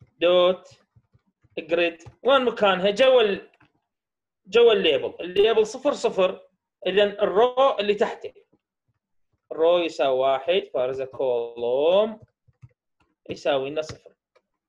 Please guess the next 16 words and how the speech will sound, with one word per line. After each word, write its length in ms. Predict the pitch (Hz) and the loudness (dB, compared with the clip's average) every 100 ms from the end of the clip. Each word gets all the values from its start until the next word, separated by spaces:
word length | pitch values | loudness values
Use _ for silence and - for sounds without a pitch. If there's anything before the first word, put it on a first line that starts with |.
| _ _ _ _ _ _ _ _ _ _ _ | _ _ _ _ _ _ _ _ _ _ _
زين. 200 | _ _ _ _ _ - | _ _ _ _ _ -16
هسه 200 | 175 190 | -12 -10
احنا 140 | 185 | -8
مو 140 | 160 190 | -4 -4
عندنا 280 | 202 196 | -2 -4
configuration، 880 | 202 202 202 196 202 202 202 214 196 | -2 -2 -2 0 2 2 -2 -10 -8
هذا 240 | 180 170 165 | -4 -4 -4
سوينا 260 | 175 175 | -6 -4
له 120 | 170 | -6
configuration 840 | 170 180 185 180 190 190 226 269 - | -8 -12 -12 -6 -4 -4 -6 -12 -14
بالساعة. 720 | - 190 190 254 - _ _ _ - | -6 -2 0 -2 -6 _ _ _ -4
هذا 320 | 339 262 214 - | 2 2 2 -2
اخذه 460 | 208 233 359 - _ _ _ _ _ _ - | -2 -2 -2 -14 _ _ _ _ _ _ -16
وخليه 500 | 196 202 208 214 208 | -6 -4 -2 -2 0
داخل 520 | 185 185 196 190 - _ _ _ _ _ _ _ _ _ _ _ _ _ - | -2 0 -2 -4 -8 _ _ _ _ _ _ _ _ _ _ _ _ _ -20
السبروتين. 680 | - 170 139 117 - - | -8 -6 -4 -8 -12 -20